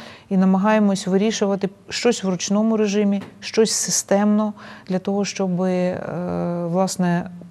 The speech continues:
в-, проблеми вирішувались. Є сьогодні проблеми з отриманням елементарної довідки учасника ато, тому що, е, то міністерство, яке за це відповідальне, зараз цей процес гальмує.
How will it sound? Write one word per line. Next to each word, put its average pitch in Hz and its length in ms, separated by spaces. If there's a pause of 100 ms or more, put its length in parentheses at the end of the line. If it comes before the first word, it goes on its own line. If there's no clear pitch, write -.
в-, 165 140
проблеми 190 560
вирішувались. 170 680
Є 220 120
сьогодні 196 380
проблеми 180 500
з 170 80
отриманням 175 520
елементарної 170 640
довідки 185 520
учасника 165 600
ато, 214 300 (500)
тому 180 240
що, 180 220 (1120)
е, - 40 (1040)
то 190 100
міністерство, 185 600
яке 180 260
за 165 120
це 170 340
відповідальне, 185 760
зараз 180 340
цей 175 120
процес 160 400
гальмує. 160 560